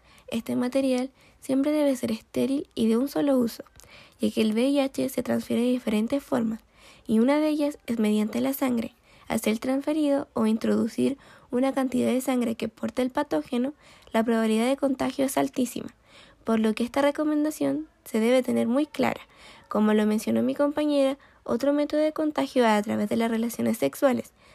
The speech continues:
Además, existe un contagio por vía vertical, que puede ser por el parto y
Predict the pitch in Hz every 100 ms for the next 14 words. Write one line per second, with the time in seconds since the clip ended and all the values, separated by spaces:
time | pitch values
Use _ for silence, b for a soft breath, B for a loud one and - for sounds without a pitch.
0 | b - 226 240 269 285 294 254 247 240
1 | 233 262 262 247 240 247 233 220 214 220
2 | 220 220 - 262 247 233 b b b b
3 | 214 214 226 226 220 214 220 b b b
4 | - 196 208 202 269 285 - 359 370 -
5 | - 285 339